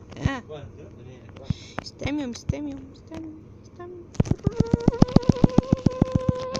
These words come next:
Aa, cici, cici.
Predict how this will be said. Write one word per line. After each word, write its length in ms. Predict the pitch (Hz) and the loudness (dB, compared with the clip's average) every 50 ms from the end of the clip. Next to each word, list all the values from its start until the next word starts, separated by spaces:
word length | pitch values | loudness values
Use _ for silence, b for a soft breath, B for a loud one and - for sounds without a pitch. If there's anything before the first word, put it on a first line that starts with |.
| 494 - - - - - - - - - - - 427 453 480 494 508 508 523 539 554 523 539 523 554 554 571 571 554 554 554 571 554 554 554 554 - 554 554 571 554 554 587 605 587 587 571 571 554 539 523 466 | -6 -6 -8 -10 -12 -10 -6 -6 -4 -2 -2 -2 -2 -4 -2 0 0 0 0 -2 -4 -2 -2 -2 -2 -4 -6 -6 -4 -4 -4 -6 -6 -6 -4 -4 -4 -4 -4 -6 -6 -6 -8 -8 -12 -12 -12 -10 -10 -6 -4 -4
Aa, 320 | 330 247 208 190 180 180 175 160 160 - - - - - - - - | -2 -2 -4 -8 -10 -12 -14 -16 -16 -18 -18 -20 -20 -20 -18 -16 -14
cici, 600 | 214 220 190 185 226 247 226 214 208 202 185 180 | -12 -12 -10 -10 -10 -10 -10 -10 -12 -14 -14 -16
cici. 920 | - 208 196 202 214 214 214 214 214 220 220 233 285 330 320 - 330 320 | -16 -16 -16 -16 -16 -16 -14 -14 -14 -14 -10 -8 -8 -8 -8 -8 -10 -10